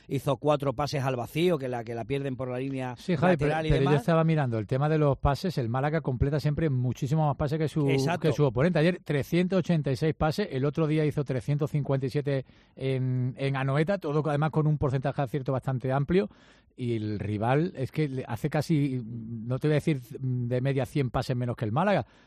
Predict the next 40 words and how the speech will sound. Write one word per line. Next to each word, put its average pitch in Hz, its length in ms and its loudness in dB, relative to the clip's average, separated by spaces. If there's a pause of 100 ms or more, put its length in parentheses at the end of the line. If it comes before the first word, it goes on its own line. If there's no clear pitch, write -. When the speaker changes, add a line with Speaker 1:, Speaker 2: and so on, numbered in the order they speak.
(120)
Speaker 2:
pero 113 320 -2
por 107 200 -4
ahí 117 140 -2
anda, 156 320 0
¿eh? 202 100 -8
Speaker 1:
Pero 139 380 -2
el 143 200 -4
Málaga 185 360 -2
falla 202 360 -4
poco, 151 460 -8
pero 180 220 2
cuando 165 400 0
falla 214 540 -6 (440)
hay 180 200 2
auténticos 180 500 0
lobos 180 300 2
detrás 156 280 0
del 147 160 -2
balón. 104 440 -8
A 120 80 -14
lo 127 80 -8
mejor 160 180 -2
la 196 80 0
Rubia 196 240 2
la 170 80 0
pierde 170 260 -2
arriba, 113 400 -6
o 101 100 -12
Chupe, 104 600 -2
o 104 160 -8
Dani 180 280 0
Lorenzo, 110 580 -2 (320)
por 131 160 -2
ejemplo, 123 420 -4 (280)
pero 151 240 2
siempre 190 580 0
hay 185 200 2
alguien 175 380 -2
por 156 200 -2
detrás 170 480 -4